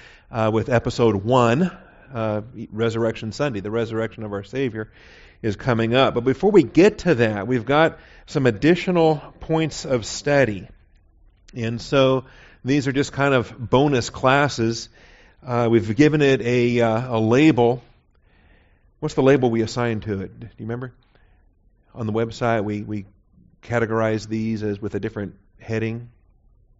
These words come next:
You don't remember? Okay, in any event,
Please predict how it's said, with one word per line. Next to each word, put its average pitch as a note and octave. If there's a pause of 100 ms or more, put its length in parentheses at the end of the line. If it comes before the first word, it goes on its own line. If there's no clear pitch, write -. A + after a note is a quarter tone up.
(1300)
You A2+
don't G#2
remember? A2+
Okay, A#2
in D#3
any D#3
event, A2+